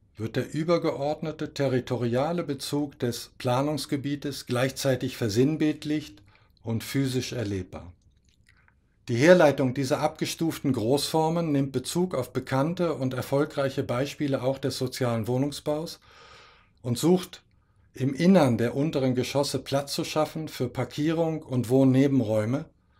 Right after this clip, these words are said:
die wegen des hohen Grundwasserspiegels nicht in Kellern platziert werden können. Die Großformen sollen als gemeinschaftliches Wohnen von gemeinnützigen Bauträgern realisiert werden.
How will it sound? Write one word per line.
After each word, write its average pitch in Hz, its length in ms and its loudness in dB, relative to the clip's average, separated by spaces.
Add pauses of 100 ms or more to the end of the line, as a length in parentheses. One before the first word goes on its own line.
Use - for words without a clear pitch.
(340)
die 113 140 -2
wegen 135 240 4
des 131 260 0
hohen 170 420 2
Grundwasserspiegels 139 1400 -2
nicht 143 380 -2
in 131 160 -4
Kellern 131 400 -2
platziert 135 480 -4
werden 87 300 -8
können. 82 380 -14 (1120)
Die 107 100 -4
Großformen 160 800 2
sollen 123 340 -2
als 117 260 -8
gemeinschaftliches 127 1000 -4
Wohnen 156 540 -2 (420)
von 123 220 0
gemeinnützigen 123 720 2
Bauträgern 120 720 0
realisiert 104 640 -4
werden. 73 180 -14